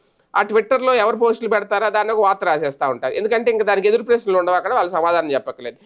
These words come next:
ఈమె ఇప్పుడు ఈ నైతిక హక్కుల గురించి మాట్లాడడం దాని మీదే, ఆ, వైసీపీ నాయకులు సీరియస్ అవుతున్నారు, వైసీపీ శ్రేణులు అందరూ సీరియస్ అవుతున్నారు వాస్తవానికి. ఎందుకంటే పోలవరం ఎత్తు గురించి మాట్లాడుతున్నారు. అసలు పోలవరం,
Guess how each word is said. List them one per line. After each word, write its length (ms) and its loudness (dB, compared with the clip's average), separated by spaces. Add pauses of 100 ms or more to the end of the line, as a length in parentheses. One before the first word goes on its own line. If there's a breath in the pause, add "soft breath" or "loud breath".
(300 soft breath)
ఈమె 200 4
ఇప్పుడు 320 4
ఈ 200 -4
నైతిక 380 0
హక్కుల 280 -2
గురించి 320 -4
మాట్లాడడం 720 0
దాని 200 2
మీదే, 320 0 (380)
ఆ, 280 2 (100)
వైసీపీ 380 -2
నాయకులు 500 0
సీరియస్ 360 0
అవుతున్నారు, 500 0 (140)
వైసీపీ 380 0
శ్రేణులు 280 2
అందరూ 180 -2
సీరియస్ 320 0
అవుతున్నారు 360 0
వాస్తవానికి. 480 0
ఎందుకంటే 320 2
పోలవరం 460 2 (360 loud breath)
ఎత్తు 200 0
గురించి 260 0
మాట్లాడుతున్నారు. 600 -2 (840)
అసలు 240 2
పోలవరం, 800 2